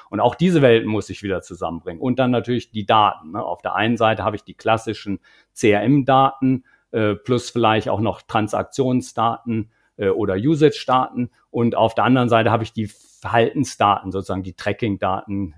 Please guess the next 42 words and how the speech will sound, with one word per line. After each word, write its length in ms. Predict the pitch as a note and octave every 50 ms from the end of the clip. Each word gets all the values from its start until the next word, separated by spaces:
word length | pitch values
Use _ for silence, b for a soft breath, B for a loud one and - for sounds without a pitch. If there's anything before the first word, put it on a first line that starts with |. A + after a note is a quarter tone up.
| - -
äh, 220 | A#2 F#2+ F2+ F2
die 280 | - _ G2+ G2 F#2+ F#2
in 180 | F#2+ F#2+ F#2+
App 200 | F#2 G#2 - -
und 140 | G#2 G2 F#2+
Web 200 | G#2 G2+ - -
anfallen. 380 | F#2 F2 E2+ - - E2+ E2 F2+
Und 80 | F#2+
jedes 280 | F#2 G#2+ C3+ E3 E3 B2
Mal 140 | D3+ D3 C#3
muss 200 | D3+ D#3+ D3+ C#3+
ich 160 | B2 C3+ B2
eigentlich 320 | A#2+ C3+ C#3 C3 - b b b b b b b b _
diese 280 | - D#3+ D3+ D#3 D3 -
zwei 360 | - - C3 B2+ C#3 C#3 C#3+
Sachen 340 | A#2+ C#3 B2 G#2+ A#2+ B2+ A#2+
wieder 240 | B2+ B2 B2 A#2 -
zusammenbringen, 800 | - A#2+ G#2+ A#2+ A#2 A#2 A#2 A2+ G2+ E2+ E2+ F#2 A#2 C3+ C3+ -
um, 440 | - C3 A#2+ B2 B2+ B2+ B2 - - _ -
äh, 200 | - A#2+ A2+ G#2
sozusagen, 560 | G#2 A#2 A2+ A2+ - A#2 A2 A2 A2 G#2 G#2 b b b b b b _
äh, 240 | - A2+ G#2 G#2+ G2+
da, 360 | G#2 A2 G#2 G#2 G#2+ G#2 G2+ -
äh, 200 | - A2 G2+ G2
sozusagen 360 | F#2+ G2+ F#2+ - G2+ G2 G2+
maximale 640 | G2+ A2 - - - B2+ A#2+ A2+ A2 A2 A2 G#2 G2+
Personalisierung 1000 | - A2 G#2 F#2+ G2+ G2 G2+ G2+ G2 F#2+ G2 G2+ G2 A2 A#2+ C#3 - F3 A#2+ G#2+
oder 200 | G2+ G2+ G#2 F2+
Relevanz 500 | G2+ G2+ G2+ F2+ G2 G2 G#2 G#2+ G2+ -
für 100 | - F#2+
den 160 | F2+ F2+ F2+
Kunden 300 | - - D#3+ - - C#3+
zu 120 | - - C3+
erzeugen 480 | B2+ A2 - B2+ B2 A#2+ B2 A#2+ A#2 b b b b b
und 180 | - C3 B2 A#2
natürlich 320 | A#2 G#2 - A#2 G#2 -
für 80 | - A2+
das 140 | G#2+ G2+
Unternehmen 720 | - A#2 A#2 A#2+ A2+ G#2 G#2+ G#2 A2 A#2+ A#2+ B2 B2 B2 -
am 160 | G#2 A2 A2
Ende 500 | G#2 A2 A#2 A#2 A2+ A2 G#2+ G2+ G2+ G#2+
sozusagen 640 | G#2+ G#2+ G#2+ - - G2+ G#2 G#2 G2+ G2 F#2+ G#2 G2+